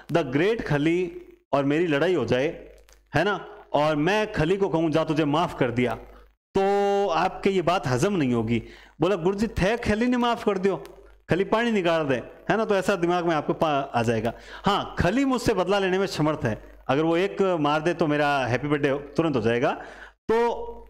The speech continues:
अगर वो मुझे माफ करे तो ये माफी है, क्षमा है। क्यों? क्योंकि उसमें बदला लेने की क्षमता है।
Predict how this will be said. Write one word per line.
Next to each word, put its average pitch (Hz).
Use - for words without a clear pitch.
अगर 208
वो 220
मुझे 226
माफ 190
करे 175
तो 208
ये 185
माफी 143
है, 113
क्षमा 156
है। 113
क्यों? 226
क्योंकि 160
उसमें 147
बदला 135
लेने 131
की 208
क्षमता 139
है। -